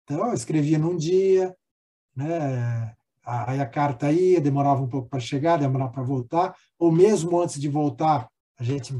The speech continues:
percebeu isso numa das cartas. "É, ó, você não me escreveu, eu tô escrevendo de novo."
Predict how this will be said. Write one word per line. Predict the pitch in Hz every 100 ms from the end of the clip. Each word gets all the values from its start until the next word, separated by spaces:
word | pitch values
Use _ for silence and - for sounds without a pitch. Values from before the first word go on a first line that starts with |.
| 117 -
percebeu | 135 117 156 120 165 185 147
isso | 160 - 131
numa | 135 131
das | 127 117
cartas. | 143 165 165 - _ _
"É, | 214
ó, | -
você | - 381
não | 370
me |
escreveu, | 190 - 165 175
eu | 180
tô |
escrevendo | 160 - 151 147 147
de | 156
novo." | 165 160 160 147 147